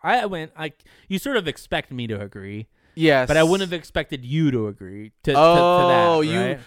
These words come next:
Speaker 2: you expected, well, you were gonna go M two is what you're saying.
Speaker 1: I don't know. I, I, I don't know. I think, I think you made some very good points with the six-cylinder, some very good points with the utility of
Speaker 2: Mm-hmm.
Speaker 1: it, you know, having more utility than the Supra.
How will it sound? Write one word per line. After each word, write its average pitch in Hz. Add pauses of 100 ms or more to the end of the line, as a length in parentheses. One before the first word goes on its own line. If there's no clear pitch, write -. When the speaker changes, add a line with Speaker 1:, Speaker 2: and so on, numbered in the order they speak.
(100)
Speaker 2:
you 196
expected, 160
well, 165
you 180
were 196
gonna 160
go 151
M 127
two 98
is 104
what 104
you're 98
saying. 95
Speaker 1:
I 240
don't 294
know. 208
I, 202
I, 214
I -
don't 254
know. 240
I 151
think, 214
I 151
think 185
you 175
made 160
some 113
very 156
good 135
points 131
with 110
the 110
six-cylinder, 139
some 120
very 131
good 123
points 123
with 117
the 117
utility 117
of 120
Speaker 2:
Mm-hmm. 120
Speaker 1:
it, 113
you 127
know, 110
having 113
more 113
utility 113
than 104
the 98
Supra. 147